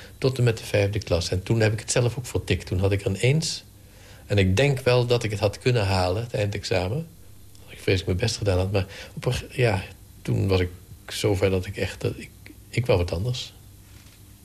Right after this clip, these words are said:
Ik wou verder met tekenen en al dat soort dingen. Toen, eh,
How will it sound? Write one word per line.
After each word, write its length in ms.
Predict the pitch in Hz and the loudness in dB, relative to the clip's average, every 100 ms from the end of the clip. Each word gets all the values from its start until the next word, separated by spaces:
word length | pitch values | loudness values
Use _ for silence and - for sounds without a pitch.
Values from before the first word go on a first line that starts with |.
| - | -10
Ik 160 | 120 | -6
wou 140 | - 98 | -4 -4
verder 260 | 101 101 | -4 -2
met 200 | 98 98 | -4 -4
tekenen 400 | - 98 - 107 | -2 -2 -2 -2
en 120 | 101 101 | 0 0
al 120 | 104 | -2
dat 100 | 104 | -4
soort 200 | - 104 | -4 -4
dingen. 380 | 101 95 98 95 - - - - - - | -2 0 -2 -4 -10 -20 -20 -20 -20 -6
Toen, 300 | 107 92 | 0 2
eh, 100 | 87 | 2